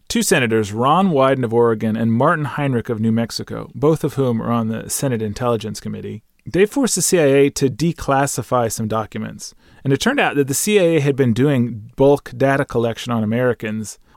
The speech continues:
all of this time. We thought they had shut that down, but in fact, they continue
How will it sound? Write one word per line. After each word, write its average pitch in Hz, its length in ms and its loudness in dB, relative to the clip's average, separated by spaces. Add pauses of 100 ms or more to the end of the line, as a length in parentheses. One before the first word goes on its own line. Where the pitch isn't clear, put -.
(120)
all 180 240 4
of 190 80 2
this 160 160 2
time. 113 600 -2 (160)
We 143 80 2
thought 247 220 2
they 156 100 4
had 131 120 2
shut 135 220 0
that 110 180 -4
down, 113 460 -4 (460)
but 123 120 0
in 127 100 2
fact, 160 500 0 (360)
they 123 220 4
continue 196 960 2